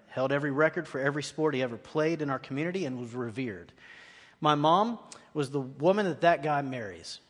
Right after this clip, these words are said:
She had already aspired in academia and had become teacher of the year multiple times. And so there was this, there was this perceived reality of who we were.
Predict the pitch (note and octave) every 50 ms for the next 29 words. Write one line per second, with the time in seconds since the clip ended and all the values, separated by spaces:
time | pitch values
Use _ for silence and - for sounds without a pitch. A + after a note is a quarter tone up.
0 | _ - - - - D3 C#3+ C3+ B2+ - C3 A#2+ C#3 D3 C3+ B2 A#2 - - -
1 | - E3 E3 E3+ F3 D#3+ D3+ D3+ D3+ D3 - C#3 B2 A#2+ D3 F3 F#3+ G3 G3+ G#3+
2 | G#3+ G#3+ A3 G#3+ - - - - - C3 C3 C3 C3 C3 C3+ C#3+ B2+ A#2+ C3+ -
3 | - D#3+ C#3+ C3 - F3 E3+ - - E3 D3 C#3 C#3+ C#3+ C#3 B2+ B2+ B2 - B2
4 | A2+ A#2+ - - - G#2+ F2+ F2 F2+ - - - _ _ _ _ _ _ _ _
5 | _ - - - - - - - - - - - - F3+ - - A3 G3+ G#3+ -
6 | - - - - - - E3 D#3+ A#3 A#3+ B3 A#3+ F#3+ - - G#3 F#3+ - - -
7 | - - - - - - _ _ _ _ _ _ _ - - - - F#3+ G3+ G#3
8 | G#3+ F#3 C#3+ G3 - - - F#3+ E3 - - - - - - C4+ C#4 C#4 C#4 C4
9 | G3 F3 F3+ F#3 F3+ F3 F3 E3 F3 F3 E3+ E3 D3+ C3+ B2+ B2 A#2 - - E3
10 | D#3 C#3+ C#3+ C#3 B2+ A#2 A2 A2 F#2+ D#2+ - -